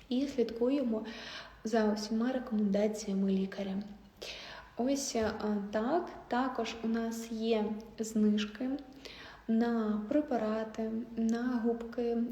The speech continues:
оскільки Чорна п'ятниця — ідеальний період для купівлі чогось нового або уже зробити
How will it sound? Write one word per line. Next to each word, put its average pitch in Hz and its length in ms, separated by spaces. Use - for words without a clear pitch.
оскільки 220 480
Чорна 226 380
п'ятниця — 240 760
ідеальний 226 600
період 226 720
для 220 440
купівлі 220 500
чогось 226 480
нового 226 760
або 226 720
уже 220 680
зробити 220 480